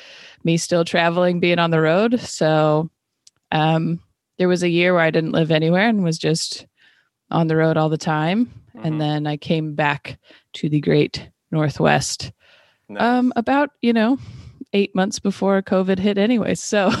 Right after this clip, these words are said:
Speaker 1: <laughs>
Speaker 2: Oh, wow.
Speaker 1: Yeah,
Speaker 2: Wow.
Speaker 1: it kinda
Speaker 2: So at least
Speaker 1: ended
Speaker 2: you
Speaker 1: up
Speaker 2: got back
Speaker 1: working out.
Speaker 2: before fam-, but, like, where you, you're close to family. So
Speaker 1: Yeah, yeah.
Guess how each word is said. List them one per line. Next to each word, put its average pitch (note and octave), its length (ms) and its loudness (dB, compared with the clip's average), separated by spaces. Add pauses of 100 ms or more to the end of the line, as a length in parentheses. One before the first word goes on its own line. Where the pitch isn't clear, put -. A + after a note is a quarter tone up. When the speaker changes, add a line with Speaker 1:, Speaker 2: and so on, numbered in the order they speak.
Speaker 1:
<laughs> G3+ 160 -2
Speaker 2:
Oh, D3 220 2
wow. D#3+ 680 -2
Speaker 1:
Yeah, G#3+ 340 2
Speaker 2:
Wow. F#3 60 4
Speaker 1:
it G3 100 0
kinda B3+ 60 2
Speaker 2:
So G#3+ 60 4
at G#3+ 60 2
least F#3+ 180 2
Speaker 1:
ended G3 200 2
Speaker 2:
you G3 60 2
Speaker 1:
up F#3+ 60 0
Speaker 2:
got F3+ 200 0
back D#3 320 0
Speaker 1:
working F#3 240 -2
out. D#3+ 40 -2
Speaker 2:
before B2+ 440 0
fam-, C#3 400 -8
but, B2+ 100 -4
like, B2 260 2
where A#2+ 160 -4
you, A#2 140 -4
you're A2 300 -10
close A#2+ 340 -6
to G2+ 80 -14
family. F#2+ 460 -8 (140)
So - 160 -20 (160)
Speaker 1:
Yeah, - 280 -2 (320)
yeah. - 220 -2